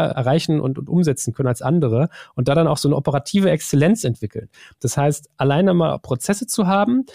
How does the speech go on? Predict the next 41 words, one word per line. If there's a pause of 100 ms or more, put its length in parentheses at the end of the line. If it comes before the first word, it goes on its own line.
(120)
sich
dann
zu
überlegen,
was
davon
kann
ich
automatisieren.
Also
bei
uns
zum
Beispiel,
bei
unserem
Podcast
Digital
Kompakt
war
es
auch
so, (720)
wir
betreiben
zu
viert
einen
Podcast,
für
den
du
wahrscheinlich
sonst
in
der
Außenwahrnehmung
eher
vierzig
Leute
brauchst,